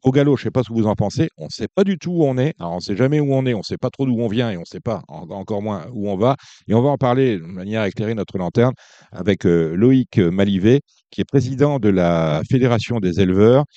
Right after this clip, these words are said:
qui a scoré justement, justement dans le même scrutin, euh, cette fois au galop.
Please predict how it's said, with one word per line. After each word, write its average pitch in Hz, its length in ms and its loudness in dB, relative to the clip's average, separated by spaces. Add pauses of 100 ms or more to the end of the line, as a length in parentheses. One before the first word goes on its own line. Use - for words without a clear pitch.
(120)
qui 123 120 -2
a 113 40 4
scoré 123 340 0 (320)
justement, 95 520 -6 (140)
justement 95 420 -4
dans 92 100 -6
le 80 60 -4
même 113 200 2
scrutin, 104 360 -2 (320)
euh, 67 160 -8
cette - 220 -14
fois 104 140 0
au - 20 -2
galop. 65 220 -4